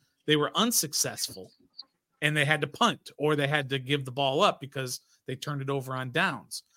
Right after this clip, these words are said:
But that keeps the drives going. And Jalen Hurts is a master at getting the ball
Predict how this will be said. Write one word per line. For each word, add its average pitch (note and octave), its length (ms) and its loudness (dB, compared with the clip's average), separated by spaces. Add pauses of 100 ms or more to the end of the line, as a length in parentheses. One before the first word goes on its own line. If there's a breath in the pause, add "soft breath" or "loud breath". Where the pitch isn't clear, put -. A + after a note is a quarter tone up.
(140)
But - 140 -18
that B2 240 -4
keeps D3 300 -6
the D#3 100 -6
drives B2+ 500 -2
going. F#3+ 400 0 (880)
And D3+ 160 0
Jalen E3 400 2
Hurts D#3 300 -2
is C#3 120 -4
a C#3 100 0
master C3+ 760 0 (480)
at A#2+ 160 -10
getting C#3+ 300 0
the F3 80 -2
ball C3+ 560 0